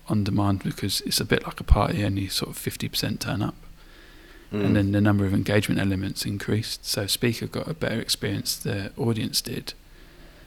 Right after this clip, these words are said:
Speaker 1: But whether
Speaker 2: Mm.
Speaker 1: that was good enough or is it good enough s-, yet, we, we'll get into. And I think that audio is always the thing that kills things, whether you're doing a Zoom,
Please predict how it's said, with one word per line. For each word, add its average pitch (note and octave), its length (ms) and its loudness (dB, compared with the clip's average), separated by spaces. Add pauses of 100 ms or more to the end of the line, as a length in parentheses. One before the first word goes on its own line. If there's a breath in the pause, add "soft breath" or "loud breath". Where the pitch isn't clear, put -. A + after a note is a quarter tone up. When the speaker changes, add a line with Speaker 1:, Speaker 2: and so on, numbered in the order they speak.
(120)
Speaker 1:
But - 120 -2
whether A2 220 2
Speaker 2:
Mm. A2+ 60 4
Speaker 1:
that A2 80 -2
was - 100 -2
good G#2 180 0
enough G#2 380 -2
or G#2 80 2
is G#2 120 2
it - 120 -4
good - 120 -6
enough B2 200 -2
s-, - 120 -6 (100)
yet, - 260 -2 (240)
we, A#2+ 260 -2 (100)
we'll - 120 0
get - 180 -6
into. G#2 420 0 (760 loud breath)
And A#2 100 2
I G2+ 40 2
think - 260 2
that - 100 -10 (500)
audio A#2+ 300 10
is G2 160 6
always G#2+ 300 6
the G#2+ 100 -2
thing G#2+ 220 4
that - 180 -2
kills G#2 300 0
things, A#2 360 0
whether D3+ 240 0
you're G#2 240 2
doing D#3+ 300 2
a G#2+ 180 2
Zoom, G#2 400 2